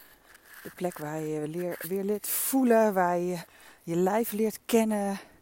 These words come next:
signalen van je lijf leert herkennen, om vervolgens te weten wat jij nodig hebt om echt vrij en bewust te kunnen kiezen.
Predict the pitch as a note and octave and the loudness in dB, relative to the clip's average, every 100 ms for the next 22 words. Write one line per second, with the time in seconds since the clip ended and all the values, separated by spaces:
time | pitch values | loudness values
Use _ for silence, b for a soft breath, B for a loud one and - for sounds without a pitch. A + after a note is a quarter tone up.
0 | _ - - F#3 G3+ A#3 F#3+ F3+ F3+ F#3 | _ -10 -4 0 0 0 0 0 0 -2
1 | F#3 E3+ F3 G#3+ - G3 F#3 F3+ _ b | -6 -6 -4 -4 -4 -6 -6 -10 _ b
2 | b b b b b b b b _ - | b b b b b b b b _ -12
3 | F#3 E3+ G3 G3 F#3+ - E3 F3 F3+ D#3+ | -10 -8 -4 -4 0 -2 0 -2 -2 -4
4 | D3 E3+ F#3 A#3 C4+ C#4+ F#3+ E3+ - - | -4 -4 2 6 6 6 0 -2 -2 -6
5 | D#3+ E3+ - - E3+ E3 E3 D3+ D3+ - | -6 -8 -4 -2 0 0 -2 -4 -2 -2
6 | - - C#3+ - - C#4+ A3 D#3 | -2 -6 -10 -8 -2 0 2 -2